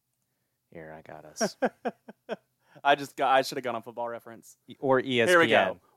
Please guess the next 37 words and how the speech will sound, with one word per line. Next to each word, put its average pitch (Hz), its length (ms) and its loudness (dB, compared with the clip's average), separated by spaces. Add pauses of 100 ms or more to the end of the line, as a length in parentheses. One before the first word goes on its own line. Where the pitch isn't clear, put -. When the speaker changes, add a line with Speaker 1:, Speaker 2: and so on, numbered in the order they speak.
Speaker 2:
One, 170 340 0
two, 160 320 -4
three, 147 400 -14
four, 143 340 -10
five, 135 400 -6
six, - 380 -14
seven. 117 560 -8 (640)
One, 120 280 -18
two, 113 360 -20
three, 117 380 -20 (100)
four, 123 340 -20
five, 117 280 -20
six, - 260 -20
seven. - 140 -20
They 127 60 -16
have 131 100 -16
fourteen 123 500 -12
now, 113 180 -16
so - 120 -18
this 120 140 -18
makes 123 200 -12
it - 100 -20
sixteen, - 440 -20 (200)
like 110 140 -20
we 117 80 -20
said. - 140 -20 (240)
Speaker 1:
Okay, 143 260 2
so - 160 -6
that 160 60 4
Speaker 2:
Yeah, 165 60 2
Speaker 1:
gets 170 120 0
them - 60 -2
Speaker 2:
we 139 60 0
Speaker 1:
to 156 40 4
Speaker 2:
were 156 60 6
right. 147 60 6
Speaker 1:
sixteen. - 360 -4